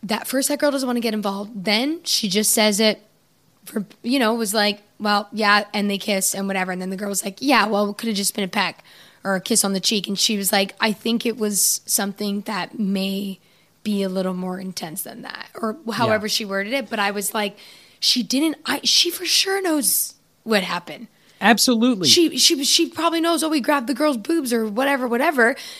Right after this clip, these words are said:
Speaker 1: But she's, like, being so classy. And then when the other girl walks away, she just was like, she kinda did a bit of a, not even an eye roll, just a more of a shrug, like a, "What was that?" type thing.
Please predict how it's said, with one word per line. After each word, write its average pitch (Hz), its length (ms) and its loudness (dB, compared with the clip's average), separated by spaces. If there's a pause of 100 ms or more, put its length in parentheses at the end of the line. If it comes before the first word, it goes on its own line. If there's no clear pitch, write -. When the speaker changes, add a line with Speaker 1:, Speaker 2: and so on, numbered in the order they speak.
(180)
Speaker 1:
But 277 120 0
she's, - 340 4
like, 311 300 -2
being 277 220 2
so 269 520 2 (200)
classy. 269 640 0 (240)
And 254 80 -2
then 285 80 0
when 277 80 0
the 277 80 0
other 269 140 -2
girl 285 180 -2
walks 262 300 0
away, 294 320 0
she - 180 0
just 247 240 -2
was 233 160 -2
like, 240 140 0
she - 140 -2
kinda 247 200 -2
did 226 140 -2
a - 20 0
bit 226 160 0
of 233 100 -6
a, 226 60 0
not 226 240 -2
even 285 160 0
an 214 120 2
eye 220 140 4
roll, 220 180 0
just 214 260 -4
a - 20 -2
more 214 220 0
of 208 100 -6
a 202 80 -4
shrug, 247 400 0
like 202 220 -2
a, 180 140 -4
"What 196 240 -4
was 190 180 -8
that?" 190 320 0
type 262 240 -4
thing. 302 320 -2